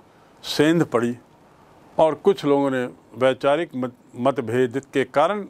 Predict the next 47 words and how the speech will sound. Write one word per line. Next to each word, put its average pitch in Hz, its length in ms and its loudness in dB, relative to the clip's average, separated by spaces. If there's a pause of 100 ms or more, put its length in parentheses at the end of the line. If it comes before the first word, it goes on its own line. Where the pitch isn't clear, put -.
(180)
अपने 123 300 -4
को 185 160 -4
कांग्रेस 127 460 -2
से 208 60 -2
अलग 262 380 0
कर 113 140 -10
लिया 101 200 -18
और 170 200 -6
अलग 170 320 -2
दल 202 160 0
बना 104 220 -12
लिए। 110 260 -18 (280)
ऐसे 202 220 -2
कई 190 220 0
दल 127 220 -4
बने 104 240 -16 (640)
जो 185 100 4
कांग्रेस 156 520 -2
से 185 100 0
टूट 214 440 0
कर 113 200 -4
बने। 101 240 -16 (2250)
यद्यपि 220 220 4
उन्नीस 240 240 4
सौ 240 100 6
साठ 185 420 2
सत्तर 202 400 -2
के 208 160 0
दशक 147 420 0
में 165 260 -2 (140)
कई 254 280 2
नई 190 320 -4
पार्टियों 190 460 -2
का 165 140 -4
उदय 147 180 -4
हुआ, 139 260 -2
लेकिन 165 280 -4
उनकी 156 300 -4
जड़ें 143 420 0
हम 165 220 -4
उन्नीस 143 260 -8
सौ 151 100 -4
पचास 156 640 0
के - 140 -8
अस्तित्व 151 440 -8
में 147 140 -4
आई 135 340 0